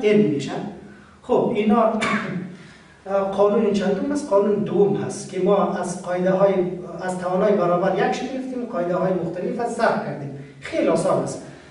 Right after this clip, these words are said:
این قانون دومی ضرب اعداد تواندار یا طاقتدار هست. مثال کار می‌کنیم. اگر اینجا باشه که دو به توان مثلاً سه باشه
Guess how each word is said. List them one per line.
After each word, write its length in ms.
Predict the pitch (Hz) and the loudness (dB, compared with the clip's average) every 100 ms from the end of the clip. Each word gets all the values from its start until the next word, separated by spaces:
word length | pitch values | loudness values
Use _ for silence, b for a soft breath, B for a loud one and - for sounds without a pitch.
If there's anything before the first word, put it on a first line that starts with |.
| B | B
این 360 | 226 220 208 202 | -2 2 2 2
قانون 340 | 196 208 220 | 2 2 2
دومی 840 | 202 208 - 214 269 262 254 - | 2 2 2 2 0 0 -2 -2
ضرب 460 | - 202 208 214 208 208 208 202 196 | -6 0 2 2 2 4 4 2 0
اعداد 500 | 175 180 185 185 160 | 0 2 0 0 -4
تواندار 640 | 156 151 151 151 233 240 233 | -4 -4 -4 -2 0 0 0
یا 220 | 226 226 | 0 0
طاقتدار 580 | - 156 147 - 190 160 | -2 -6 -6 -2 -2 -2
هست. 300 | - - B B B B B B | -6 -12 B B B B B B
مثال 500 | 180 220 - 302 302 | 0 2 4 4 2
کار 220 | 277 262 | 2 2
می‌کنیم. 680 | 233 208 202 202 202 196 - - - - - - - - - - - - _ B B B B B | 2 2 2 2 0 -4 -8 -12 -18 -20 -20 -20 -20 -20 -20 -20 -20 -20 _ B B B B B
اگر 300 | 226 285 285 285 294 254 | 2 4 2 0 -6 -6
اینجا 240 | 262 269 | -4 0
باشه 280 | 254 247 247 | 2 2 0
که 500 | 247 240 240 233 233 - - | -2 -4 -4 -4 -4 -6 -8
دو 80 | 226 | -8
به 240 | 254 214 196 | -4 0 0
توان 500 | 190 208 208 - - - - 170 | 2 2 4 2 0 -4 -10 -6
مثلاً 460 | 190 196 214 247 254 | -4 -4 -2 -2 -4
سه 260 | - 247 | -2 0
باشه 280 | 226 - - | 0 0 -4